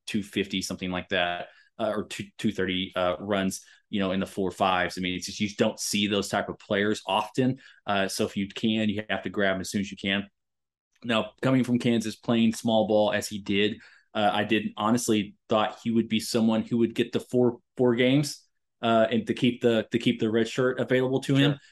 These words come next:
Speaker 1: But it does seem like that's not what's gonna happen. <laughs> It does seem like he is in this rotation for sure. Uh, and he is basically, as Brent Venables said, uh, he's got the, uh, fire hose inserted firmly in his mouth, and he's blowing and going.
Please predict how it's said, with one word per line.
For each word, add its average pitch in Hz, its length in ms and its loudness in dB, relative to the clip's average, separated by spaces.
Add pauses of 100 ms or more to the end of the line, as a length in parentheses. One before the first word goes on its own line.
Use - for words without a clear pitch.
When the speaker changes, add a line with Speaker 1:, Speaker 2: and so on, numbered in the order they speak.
(420)
Speaker 1:
But 123 140 4
it 107 160 0
does 120 300 4
seem 151 240 0
like 135 300 2 (140)
that's 123 320 0
not 135 200 2
what's 123 140 -2
gonna 135 280 2
happen. 135 400 0
<laughs> - 40 -4
It 123 80 -4
does 151 240 0
seem 143 120 0
like 123 140 2
he 131 360 0
is 131 300 6 (340)
in 135 220 6
this 131 200 4
rotation 120 600 2
for 120 260 2
sure. 113 580 0 (220)
Uh, 101 420 -2
and 110 240 0
he 123 240 4
is - 360 -2 (380)
basically, 120 640 2 (220)
as 113 200 0
Brent 117 280 -2
Venables 113 340 2
said, 117 260 4
uh, 107 380 -2 (520)
he's 107 140 -2
got 117 200 0
the, 110 220 4
uh, 104 280 2 (180)
fire 123 200 6
hose 123 260 4
inserted 120 600 0
firmly 127 380 0
in 117 40 4
his 113 140 -2
mouth, 123 280 2
and 110 80 0
he's 107 120 0
blowing 113 340 2
and 110 80 2
going. 101 400 0